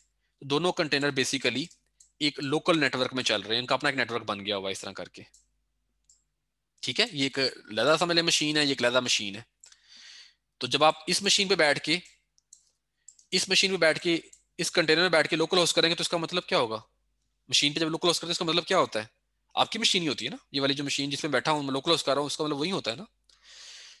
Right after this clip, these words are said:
तो ये दोनों आपस में एक नेटवर्क से कनेक्टेड है, इसको हम बोलते हैं डिफॉल्ट नेटवर्क, यानी by default ब्रिज नेटवर्क बनता है, डिफॉल्ट ब्रिज नेटवर्क होता है, उसमें दोनों कनेक्टेड हैं। हम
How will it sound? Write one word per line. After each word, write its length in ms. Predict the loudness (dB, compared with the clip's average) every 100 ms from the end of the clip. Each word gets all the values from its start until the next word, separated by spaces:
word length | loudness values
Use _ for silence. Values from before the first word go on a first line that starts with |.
| -6
तो 280 | -4 -4 -6
ये 100 | -6
दोनों 320 | -2 0 2
आपस 260 | 0 0 -6
में 200 | -6 -8 -10 _ _ _ -4
एक 220 | 0 0 0
नेटवर्क 340 | -2 0 -2
से 120 | -2
कनेक्टेड 360 | -2 -2 -2 -2
है, 20 |
इसको 160 | -2 -2
हम 80 | -2
बोलते 280 | -2 -2
हैं 160 | -4 -2
डिफॉल्ट 460 | -4 0 2 2 0
नेटवर्क, 440 | -6 -4 -8 -10 -4
यानी 440 | -2 0 -2 -6 -6
by 160 | 0 2
default 360 | 2 0 0 -2 _ _ 0
ब्रिज 240 | 2 4
नेटवर्क 240 | 2 0
बनता 260 | -2 -4 -2
है, 100 | -2
डिफॉल्ट 360 | -2 0 0 0
ब्रिज 180 | -2 -2
नेटवर्क 240 | -6 -6
होता 220 | -6 -4
है, 100 | -6 -8
उसमें 200 | -8 -4
दोनों 180 | -2 -2
कनेक्टेड 360 | -2 -4 -4 -6
हैं। 80 | -8 -12 -20 -20 -20 _
हम 260 | 0 2 0